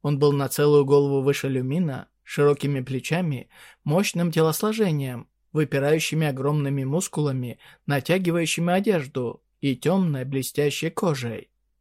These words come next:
Вид у него был свирепый. Увидев этого противника, Люмин внутренне напрягся.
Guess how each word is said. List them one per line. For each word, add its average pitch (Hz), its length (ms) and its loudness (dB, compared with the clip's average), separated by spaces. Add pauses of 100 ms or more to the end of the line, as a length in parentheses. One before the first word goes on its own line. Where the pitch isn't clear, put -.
(180)
Вид 156 340 2
у 180 60 0
него 165 280 4
был 147 200 4
свирепый. 151 760 -2 (500)
Увидев 160 380 4
этого 147 300 2
противника, 139 800 -2 (260)
Люмин 151 420 2
внутренне 143 600 0
напрягся. 160 760 -4